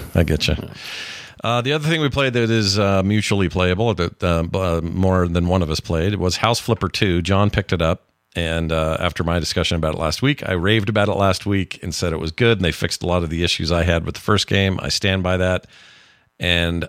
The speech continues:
I have, th-, this is easily where I spent most of my time this week. I've been playing a lot of House Flipper. I am earning money. I am unlocking perks like a wild man. I've almost got my full perk tree done, uh, where I filled every slot.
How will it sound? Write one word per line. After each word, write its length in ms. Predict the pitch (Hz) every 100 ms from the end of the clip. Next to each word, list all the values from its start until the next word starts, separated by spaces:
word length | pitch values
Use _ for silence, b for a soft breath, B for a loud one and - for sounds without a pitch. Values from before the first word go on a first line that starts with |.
| -
I 280 | 87 92 92
have, 260 | 98 - - _ _ - -
th-, 160 | 113
this 180 | 123 139
is 100 | 110
easily 260 | 139 120 107
where 120 | 92
I 20 |
spent 240 | 90 101 90
most 200 | 87 -
of 60 |
my 100 | 80
time 180 | 76 76
this 160 | 73 -
week. 320 | 85 - - -
I've 120 | 85
been 160 | 78 78
playing 340 | - 85 85 -
a 160 | 90
lot 420 | 90 101 101 92 104
of 140 | 87
House 240 | 95 85 -
Flipper. 480 | - 92 78 71 B B -
I 80 | 80
am 100 | 82
earning 320 | 85 85 85
money. 400 | 110 113 110 104
I 120 | 92
am 160 | 87 90
unlocking 520 | 90 92 90 - 78
perks 360 | - 113 - 107
like 140 | 85
a 100 | 78
wild 460 | 78 104 113 110 110
man. 400 | 110 110 107 B B B B
I've 160 | - 98
almost 280 | 113 113 -
got 240 | 101 95
my 160 | 92 85
full 500 | - 117 117 117 120
perk 320 | - 123 -
tree 240 | - 90
done, 380 | 80 80 87 107 - b b b b b b _ 87
uh, 180 | 87
where 160 | 82 90
I 20 |
filled 300 | - 110 98
every 180 | 92 101
slot. 420 | - 85 78 -